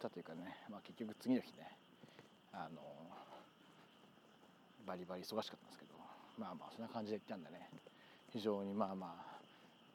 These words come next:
後ろからゆったり、まあ、ゆったりでもいいんだけど、結局まあ、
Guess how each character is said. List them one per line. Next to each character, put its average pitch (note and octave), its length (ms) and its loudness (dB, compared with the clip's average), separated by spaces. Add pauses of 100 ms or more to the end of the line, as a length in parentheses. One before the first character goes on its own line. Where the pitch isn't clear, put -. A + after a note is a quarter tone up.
(160)
後 A2+ 160 4
ろ G#2 80 6
か G2 140 4
ら F#2+ 200 4 (480)
ゆ B2 100 4
っ - 20 -2
た - 180 6
り、 F#2 80 2 (1400)
ま - 60 -6
あ、 - 20 0
ゆ F#2 80 0
っ F#2+ 40 -4 (100)
た - 100 12
り G3 60 12
で C3 60 8
も G#2 80 4
い - 20 2
い - 20 2
ん - 20 2
だ G#2+ 60 0
け - 60 -10
ど、 - 180 -10
結 A2+ 140 -2
局 D3 40 6
ま F2 220 6
あ、 - 140 -8